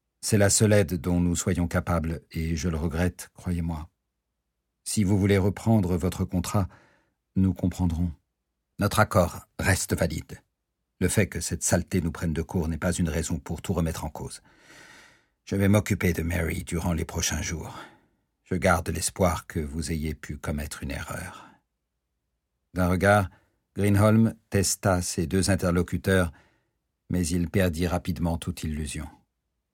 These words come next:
À cet instant, Hold revint. « Tu tombes bien, David. Décidément, ce soir ne sera pas tout à fait la fête que j'espérais. Mais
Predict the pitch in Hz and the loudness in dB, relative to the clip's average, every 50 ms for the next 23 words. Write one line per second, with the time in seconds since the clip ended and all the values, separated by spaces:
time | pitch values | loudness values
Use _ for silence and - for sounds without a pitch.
0 | _ _ _ _ _ _ _ _ _ _ _ _ _ _ - 95 - - 95 - | _ _ _ _ _ _ _ _ _ _ _ _ _ _ 0 0 2 2 0 -2
1 | - 85 85 - - 92 87 85 87 - _ _ _ _ _ _ _ _ _ _ | 0 -2 -2 -2 -2 -2 -2 -2 -2 -6 _ _ _ _ _ _ _ _ _ _
2 | _ _ _ - 98 90 87 82 78 82 - - 80 73 76 73 - _ _ _ | _ _ _ 0 2 2 2 0 -2 -4 -4 -4 -4 -6 -8 -12 -14 _ _ _
3 | _ _ _ _ _ _ _ _ _ _ _ _ _ _ _ _ _ _ _ _ | _ _ _ _ _ _ _ _ _ _ _ _ _ _ _ _ _ _ _ _
4 | - 101 95 - - 107 101 101 98 87 90 87 85 78 - - 85 - 82 82 | -2 -2 0 2 2 4 4 4 4 4 2 2 0 0 -2 -2 -2 -4 -4 -4
5 | - 95 90 - - - - - - - - _ _ _ _ _ _ - 92 90 | -6 -8 -10 -10 -12 -16 -18 -20 -20 -20 -20 _ _ _ _ _ _ -12 -8 -6
6 | - - - 92 87 98 92 98 101 107 113 110 - - _ _ _ _ _ _ | -6 -4 -4 -2 0 2 4 4 6 6 4 4 0 -4 _ _ _ _ _ _
7 | _ - - - - 80 80 - - 95 98 92 90 87 85 80 80 82 80 80 | _ -10 -10 -8 -6 -4 -2 -2 2 4 6 6 6 6 2 0 -2 -2 -4 -4
8 | 82 82 76 - - - 82 71 78 76 76 73 - _ - 82 78 - - 78 | -4 -4 -2 -2 -2 -2 -2 -4 -4 -4 -4 -4 -4 _ -4 -4 -2 -4 -6 -6
9 | - 80 78 - - 90 85 80 76 73 69 71 69 - - 90 82 78 73 - | -6 -6 -6 -4 -2 -2 -2 -2 -2 -4 -6 -8 -8 -6 -4 -2 -2 -2 -4 -8
10 | - - 90 80 - 87 82 - - - - 90 90 82 73 73 76 76 78 - | -8 -8 -8 -6 -6 -6 -4 -4 -6 -4 -4 -4 -4 -4 -4 -6 -6 -8 -10 -14
11 | - - _ _ _ _ _ _ _ _ _ _ _ _ _ _ _ _ - 90 | -18 -20 _ _ _ _ _ _ _ _ _ _ _ _ _ _ _ _ -6 -4
12 | - - - - | -4 -4 -8 -10